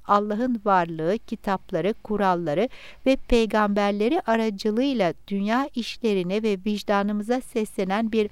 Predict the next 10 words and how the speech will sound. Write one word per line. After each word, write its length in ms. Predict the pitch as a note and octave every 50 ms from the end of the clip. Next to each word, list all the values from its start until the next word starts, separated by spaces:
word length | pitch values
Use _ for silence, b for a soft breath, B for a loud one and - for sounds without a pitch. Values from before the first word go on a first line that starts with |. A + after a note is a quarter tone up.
| b b b b b - -
faaliyet 540 | G#3+ G#3 G3+ F#3 F#3 F#3 G3+ B3 C#4+ - -
olmaktan 720 | A#3+ G#3 F#3+ F#3 F#3 F3 F3 - - - B3+ C#4+ C#4+ C4+ -
çok 260 | - - D#3 F3+ - B B B B B B B B
aşağı 440 | - B3 B3 - - D4 D4+ D#4+ E4
sınıfların 800 | - - - D4 C4+ B3+ B3 - - A#3 G3+ G3 A3 B3 C#4+ - -
çaresizlikleri 1000 | - - A#3+ A3+ A3 A3+ A3+ - - - G#3 F#3+ F#3+ A3 G#3 - - G#3+ A3 C4+
yüzünden 680 | D4+ D4 C4+ A3+ - A3+ G3+ F#3+ F#3 F#3 G3+ B3 C#4 -
ilgilendikleri 1040 | - G#3+ G#3+ G3+ G3 G#3+ G#3 G3+ F#3+ F#3+ F#3+ F#3+ G3+ G3 - - G3+ F#3 G#3 B3+ C4 C4
bir 140 | D4 C#4+
takım 520 | C4+ - - - F#3+ - - - G3+ A3+